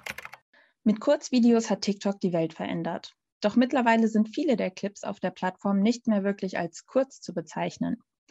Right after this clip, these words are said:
Zum Start der App konnten User nur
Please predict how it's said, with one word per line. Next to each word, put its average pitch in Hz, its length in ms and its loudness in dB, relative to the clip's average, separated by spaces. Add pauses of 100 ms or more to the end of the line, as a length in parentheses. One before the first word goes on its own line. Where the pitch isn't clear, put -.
(260)
Zum 226 200 4
Start 254 340 0
der 254 180 0
App 214 200 -2
konnten 208 320 -2
User 202 320 -2
nur 233 320 -2